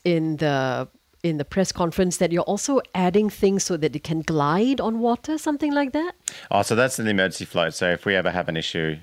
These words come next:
Speaker 2: uh, we can basically pop the floats instead of, instead of the helicopter sinking very quickly, you pop the emergency floats and you can stay in the water for twelve hours while you get rescued. But obviously that's,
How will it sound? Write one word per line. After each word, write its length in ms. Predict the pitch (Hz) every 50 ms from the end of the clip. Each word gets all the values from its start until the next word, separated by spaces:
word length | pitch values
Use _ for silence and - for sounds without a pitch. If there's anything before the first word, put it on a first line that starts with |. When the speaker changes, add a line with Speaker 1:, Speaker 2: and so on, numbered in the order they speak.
| - -
Speaker 2:
uh, 320 | 82 78 78 78 78 76 - -
we 140 | 82 82
can 360 | 78 - 82 78 76 76 76 76
basically 340 | - 85 85 - - 80
pop 240 | 78 - 104 95 -
the 80 | 76 -
floats 480 | - 82 80 80 80 - - - - -
instead 300 | - 78 - - 85 82
of, 200 | 82 78 73 - _ - - - - - -
instead 160 | - - 147
of 20 |
the 80 | 127 107
helicopter 340 | 110 107 101 117 - - 87
sinking 260 | - 101 87 - 85
very 140 | 82 80 76
quickly, 320 | - 90 - - 85 78
you 220 | 76 76 80 80
pop 160 | - - 104 -
the 80 | -
emergency 320 | 85 82 78 73 - 92 82
floats 340 | - 80 78 76 76 -
and 260 | - 78 76 76 76 -
you 120 | 80 78
can 260 | - 80 80 78 -
stay 180 | - - - 87
in 80 | 82
the 60 | 78 78
water 240 | 76 76 73 76
for 240 | 73 - 76 73 73 67 - -
twelve 180 | - 92 82 76
hours 240 | 76 73 73 73
while 140 | 82 76 73
you 80 | 73 71
get 120 | 76 -
rescued. 360 | 80 78 - - - - - - - - - -
But 120 | - 107 104
obviously 260 | 104 98 95 98 87
that's, 300 | 82 82 - - -